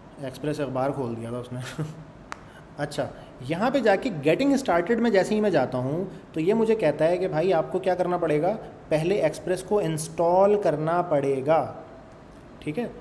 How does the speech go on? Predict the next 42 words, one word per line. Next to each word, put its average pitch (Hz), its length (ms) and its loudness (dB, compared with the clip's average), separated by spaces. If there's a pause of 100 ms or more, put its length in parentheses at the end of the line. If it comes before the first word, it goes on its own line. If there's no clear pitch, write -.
(240)
तो 147 80 -4
मैं 170 180 0
एक्सप्रेस 175 380 0
को 202 100 -2
क्या 214 160 2
कर 220 140 2
लेता 185 200 2
हूँ, 147 100 0
पहले 151 240 2
install 160 640 0
कर 165 140 -2
लेता 139 320 -2
हूँ। 151 180 -4 (420)
यहाँ 147 160 -2
पे 180 100 -2
मैं 180 100 -2
आऊँगा, 185 240 2
install 180 360 0
कैसे 190 180 0
करेंगे, 202 320 0
terminal 165 420 -2
के 185 100 -2
ऊपर 185 200 0
ये 180 120 -2
मैं 180 100 -2
लिखूँगा 196 420 -2 (320)
npm 156 400 -2
install 165 400 -2
express 214 380 -4 (320)
और 165 120 -2 (340)
enter 180 260 0
का 190 80 2
button 160 220 0
दबा 127 200 -2
दूँगा। 117 280 -8 (400)
तो 208 100 0
मेरे 190 240 2 (100)
पास 208 340 2
एक्सप्रेस 170 520 -2
जे 147 240 -2
एस 190 240 0
मेरे 165 400 0